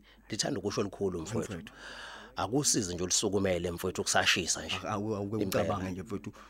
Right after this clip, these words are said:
Speaker 2: u-, ukujaha uFatima ngomkhonto.
Speaker 1: Cabanga nje,
Speaker 2: Ichaza ukuthini nje ngempela leyo nto?
Speaker 1: Ayi.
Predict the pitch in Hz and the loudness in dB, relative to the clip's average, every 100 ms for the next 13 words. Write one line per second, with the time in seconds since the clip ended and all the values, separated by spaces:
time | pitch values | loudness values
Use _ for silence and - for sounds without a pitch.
0 | - 127 123 123 101 101 98 131 127 123 | -6 -2 -2 0 0 0 2 2 4 4
1 | 113 92 101 123 117 - - 87 87 82 | 2 2 0 0 0 4 4 4 0 -2
2 | 80 - - 170 139 127 151 131 127 123 | -2 2 6 8 6 6 4 6 6 6
3 | 135 131 131 127 - 107 | 8 8 8 6 4 2